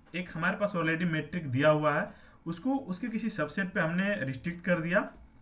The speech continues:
तो उसको हम लोग बोल रहे हैं इंड्यूस्ड। एक popular example है discrete metric, ठीक है, discrete मेट्रिक, ये बिल्कुल स्ट्रेट फॉरवर्ड है,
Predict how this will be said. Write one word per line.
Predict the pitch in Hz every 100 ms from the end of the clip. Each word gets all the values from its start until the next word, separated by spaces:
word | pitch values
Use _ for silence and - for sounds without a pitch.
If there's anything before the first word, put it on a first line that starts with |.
| - - -
तो | -
उसको | 165 -
हम | 190 185
लोग | 180
बोल | 190 185
रहे | -
हैं |
इंड्यूस्ड। | 147 147 160 131 127 - - - - - -
एक | 175 190
popular | 180 185 214
example | 190 190 180 185 170
है | 247 - - - 110
discrete | 147 - 185 180 180
metric, | 123 113 107 95 - - - - - - - - -
ठीक | 131
है, | 175 220 - - - - - - - - - - - - - - - - - -
discrete | 110 113 - 120 180 - - - -
मेट्रिक, | 110 104 - 98 - - - 147
ये | 156
बिल्कुल | 160 175 208 233 -
स्ट्रेट | 135 - 165 -
फॉरवर्ड | 151 156 156
है, | 147 -